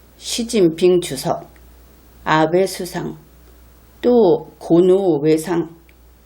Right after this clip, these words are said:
얼마 전에 그 같이 만났던 일본의 과장들, 이 사람들은 다 행정을 담당하는 공무원들입니다. 실무가인 것이죠.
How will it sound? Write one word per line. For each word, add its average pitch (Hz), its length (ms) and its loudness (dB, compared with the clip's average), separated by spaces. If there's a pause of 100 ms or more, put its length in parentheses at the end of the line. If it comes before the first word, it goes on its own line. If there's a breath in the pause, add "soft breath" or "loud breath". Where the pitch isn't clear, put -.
(800 soft breath)
얼마 247 300 2
전에 220 520 0 (120)
그 117 560 -4 (240)
같이 165 340 -8
만났던 156 840 0
일본의 202 680 -6
과장들, 190 760 -8 (920 soft breath)
이 220 40 -2
사람들은 269 600 2
다 - 260 -10
행정을 294 680 2
담당하는 156 800 -2 (280)
공무원들입니다. 143 1080 0 (1400)
실무가인 277 1300 -2
것이죠. - 680 -12